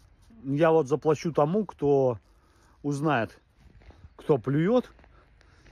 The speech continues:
и снимет видеоролик. Найдет этого засранца тоже и снимет видеоролик, как этот засранец плюет на ларек. Кто это сделает, получит пятьдесят рублей. Вот.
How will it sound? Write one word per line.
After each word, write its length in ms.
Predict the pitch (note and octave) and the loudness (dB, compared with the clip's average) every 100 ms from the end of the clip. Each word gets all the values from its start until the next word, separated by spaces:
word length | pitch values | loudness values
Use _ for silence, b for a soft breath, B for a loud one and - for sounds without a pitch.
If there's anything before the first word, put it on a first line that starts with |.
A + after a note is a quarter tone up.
| b b b | b b b
и 520 | - D#3+ E3 D#3+ D3+ C#3+ | -2 2 4 4 4 2
снимет 420 | - F3+ D#3+ C3+ | 2 2 2 0
видеоролик. 600 | D#3 C3+ D3 C3+ G#2+ - _ _ _ _ _ _ _ _ _ - _ | -2 4 4 4 -2 -10 _ _ _ _ _ _ _ _ _ -20 _
Найдет 500 | - D3 E3+ D#3 C3+ | -2 0 2 2 0
этого 240 | G#2+ A#2 A#2 | 0 -4 -2
засранца 560 | B2 B2+ F#3 F#3 - | -2 -2 -2 -2 -4
тоже 320 | C3+ B2+ G#2 F2 _ _ _ - - | -6 -6 -6 -10 _ _ _ -20 -16
и 80 | D3 | -14
снимет 360 | B2+ D#3+ C3+ | -6 -4 -4
видеоролик, 560 | A2+ B2 B2+ C3 D3+ A#2 | -6 -4 0 2 2 0
как 220 | - A2 | -6 -8
этот 180 | B2 A2 | -8 -8
засранец 500 | G2+ A2+ C3+ A#2+ G2 | -8 -8 -6 -6 -8
плюет 420 | - A#2 A#2 F#2 - | -8 -6 -4 -6 -8
на 200 | G#2 G#2+ | -10 -6
ларек. 380 | G#2 B2 F3 - b b b b b b b b _ _ | -2 -2 -2 -6 b b b b b b b b _ _
Кто 200 | - - | -10 0
это 180 | D3 C3+ | 0 0
сделает, 380 | B2 D#3 D3 A#2 | 0 2 2 0
получит 400 | - B2+ B2+ - | 0 0 0 -8
пятьдесят 400 | - A#2+ - B2+ | -12 -8 -6 -4
рублей. 300 | A2+ G#2 E2 - _ _ - - _ - - _ - - - - - - | -6 -8 -10 -14 _ _ -20 -20 _ -20 -20 _ -20 -20 -20 -20 -18 -8
Вот. 360 | A2 A2 F#2 | -2 0 0